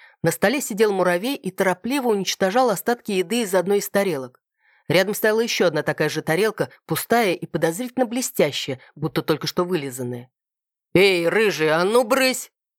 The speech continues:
Мак ринулся к столу, прогнал кота и повернулся к Лукерии. Совсем дед Гриша его разбаловал. Ничего нельзя на столе оставить, а мы ведь этого усатого наглеца только что накормили. Обнаглел и зажрался, рыжая морда.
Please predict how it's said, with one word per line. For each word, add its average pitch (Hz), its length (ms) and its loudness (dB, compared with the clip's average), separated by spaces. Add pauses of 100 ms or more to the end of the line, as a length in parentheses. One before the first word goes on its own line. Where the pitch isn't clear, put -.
(200)
Мак 160 260 0
ринулся 160 400 -4
к - 60 -10
столу, 175 320 0
прогнал 170 400 0
кота 170 300 -2
и 220 60 0
повернулся 170 520 -4
к - 80 -6
Лукерии. 147 520 -4 (280)
Совсем 180 560 2
дед 160 180 0
Гриша 156 340 -4
его 147 200 0
разбаловал. 143 680 0 (320)
Ничего 165 380 2
нельзя 185 280 2
на 180 80 2
столе 202 360 2
оставить, 139 560 -4 (120)
а 139 140 2
мы 202 240 0
ведь 233 180 -2
этого 226 220 2
усатого 214 380 2
наглеца 208 440 0
только 180 300 -2
что 190 180 0
накормили. 170 680 -2 (340)
Обнаглел 180 680 2
и 180 40 0
зажрался, 180 720 0
рыжая 156 320 0
морда. 151 460 -2